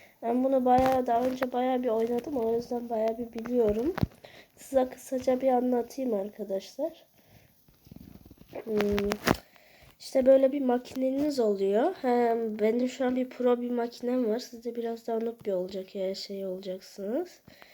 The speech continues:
Sonra buradan benzin topluyorsunuz. Hemen gösterecek olursam. Bir dakika. Şuradan, aynen. Artı altı, altı, altı güç geliyor.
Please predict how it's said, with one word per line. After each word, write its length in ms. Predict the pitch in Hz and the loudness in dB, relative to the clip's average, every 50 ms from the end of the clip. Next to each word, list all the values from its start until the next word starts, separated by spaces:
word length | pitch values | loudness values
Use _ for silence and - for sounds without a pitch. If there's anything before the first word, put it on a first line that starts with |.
| - - - _ | -20 -20 -20 _
Sonra 400 | - - - 254 254 269 262 254 | -14 -6 -2 0 2 2 2 2
buradan 400 | 254 262 254 277 277 277 269 254 | 2 2 4 4 4 4 4 4
benzin 380 | 247 240 240 240 240 247 254 254 | 4 4 4 4 2 -2 -4 -4
topluyorsunuz. 1160 | 254 - 240 214 214 - - 208 202 208 208 - - 226 226 247 285 359 - - - - - _ _ _ _ _ _ _ _ _ _ _ _ _ | -2 -4 -4 -4 -6 -4 -4 -2 -2 -2 -4 -8 -10 -6 -2 0 0 0 -2 -8 -16 -20 -20 _ _ _ _ _ _ _ _ _ _ _ _ _
Hemen 300 | - - - 107 101 92 | -20 -16 -14 -12 -12 -12
gösterecek 800 | - 95 101 208 - - - 190 185 - 208 220 202 202 - - | -10 -12 -12 -12 -14 -16 -16 -14 -14 -12 -12 -12 -12 -12 -12 -12
olursam. 500 | 190 196 220 214 214 - - - - 247 240 | -12 -10 -10 -12 -12 -14 -20 -20 -18 -16 -16
Bir 100 | 247 240 - _ _ _ _ _ _ _ _ _ _ _ _ _ _ _ _ _ _ - | -18 -20 -20 _ _ _ _ _ _ _ _ _ _ _ _ _ _ _ _ _ _ -6
dakika. 320 | 240 254 285 311 330 320 - _ _ _ _ _ _ _ _ _ _ _ _ _ _ _ _ _ _ _ _ _ | -2 0 0 0 0 -2 -10 _ _ _ _ _ _ _ _ _ _ _ _ _ _ _ _ _ _ _ _ _
Şuradan, 380 | - - - 92 - - 113 131 | -14 -12 -12 -12 -12 -12 -10 -8
aynen. 300 | 175 208 226 220 202 196 | -6 -4 -2 0 0 0
Artı 440 | - 208 226 240 254 254 254 302 294 | 2 2 2 2 2 0 0 2 4
altı, 360 | 277 277 285 285 - 294 277 | 4 4 4 2 0 -2 -2
altı, 340 | 277 269 269 262 - 277 277 | -2 -2 -2 -4 -6 -6 -4
altı 340 | 277 277 277 262 - - 269 | -2 -4 -4 -4 -8 -12 -12
güç 300 | - 277 262 - - - | -12 -12 -12 -12 -14 -8
geliyor. 520 | - 208 190 190 190 196 202 226 262 | -6 -6 -6 -4 -4 -2 -2 -2 -4